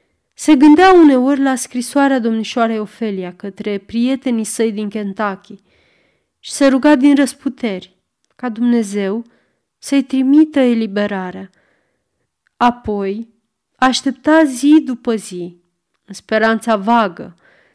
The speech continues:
de a vedea sosind pe cineva trimis să le libereze.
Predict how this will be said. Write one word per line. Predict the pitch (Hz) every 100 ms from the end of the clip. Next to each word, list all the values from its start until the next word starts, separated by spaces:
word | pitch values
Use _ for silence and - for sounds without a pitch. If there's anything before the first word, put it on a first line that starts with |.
| _
de | - 226
a | 240
vedea | 226 226 285
sosind | 285 269 240 - 294 302 302
pe | 254
cineva | 233 - 214 196 233
trimis | 240 220 214 208 226
să | - - - 208
le | 196 196
libereze. | 190 175 196 190 180 175 175